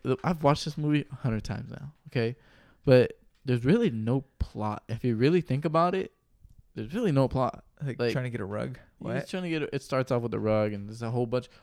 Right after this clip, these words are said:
Speaker 1: a whole bunch of shit happens, and there's, like, no, like, you know, there's not a happy ending or a sad ending. Just, like, it's just life. <laughs> Like, it's just
Speaker 2: It just happens.
Speaker 1: these are just a couple random events of life in this guy's, in this dude's life,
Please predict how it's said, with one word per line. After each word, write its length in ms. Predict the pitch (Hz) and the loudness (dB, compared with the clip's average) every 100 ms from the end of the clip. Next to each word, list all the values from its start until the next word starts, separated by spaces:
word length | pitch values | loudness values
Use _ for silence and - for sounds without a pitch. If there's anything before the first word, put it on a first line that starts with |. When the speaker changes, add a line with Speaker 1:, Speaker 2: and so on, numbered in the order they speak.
| - | -8
Speaker 1:
a 60 | |
whole 160 | 147 185 | -2 0
bunch 200 | 180 165 | 2 0
of 60 | 139 | 0
shit 240 | - 139 | 2 2
happens, 640 | 117 113 - 156 165 - _ _ _ _ _ _ _ | 2 -2 0 -4 -6 -14 _ _ _ _ _ _ _
and 200 | 113 117 - _ _ _ | -4 -4 -4 _ _ _
there's, 220 | 110 110 110 | -4 -2 0
like, 180 | 113 | 0
no, 200 | 113 117 | 2 2
like, 420 | 117 107 98 92 - - | 4 2 0 -4 -10 -8
you 80 | |
know, 80 | 127 | -6
there's 120 | 147 165 | -4 0
not 140 | 139 | 0
a 40 | |
happy 320 | 113 135 - 147 | 0 -2 0 0
ending 200 | 147 147 | 0 0
or 80 | |
a 60 | 120 | -2
sad 260 | - 117 113 | 0 0 2
ending. 320 | 110 113 127 _ _ _ _ _ - | -2 -4 -8 _ _ _ _ _ -10
Just, 140 | 110 | -2
like, 240 | 113 107 - | -2 -2 -10
it's 160 | 104 101 | -12 -6
just 240 | 107 - | -4 -4
life. 480 | 104 110 107 - _ | -2 -2 -2 -10 _
<laughs> 520 | _ _ - _ _ - | _ _ -20 _ _ -10
Like, 400 | - 151 131 - | -2 0 0 0
it's 220 | 139 - | -4 -6
just 440 | 127 123 - - _ | -4 -4 -6 -20 _
Speaker 2:
It 80 | 143 | -8
just 140 | 127 117 | -6 -4
happens. 440 | 127 131 107 92 | -2 -2 -4 -2
Speaker 1:
these 120 | 131 | 2
are 60 | 135 | 2
just 240 | 131 131 | 2 -2
a 60 | 127 | 0
couple 420 | 135 127 127 120 | 0 2 2 4
random 360 | 120 120 120 113 | 2 2 0 -2
events 380 | 107 113 107 - | 0 -2 -2 -6
of 120 | 104 | -2
life 340 | 107 107 - | -2 -2 -4
in 80 | 104 | -6
this 140 | 101 | -6
guy's, 540 | 117 107 107 151 - - - | -4 -4 -4 -6 -12 -14 -6
in 80 | |
this 100 | 113 | -4
dude's 320 | 107 117 110 107 | 0 0 0 0
life, 320 | 110 147 | -4 -8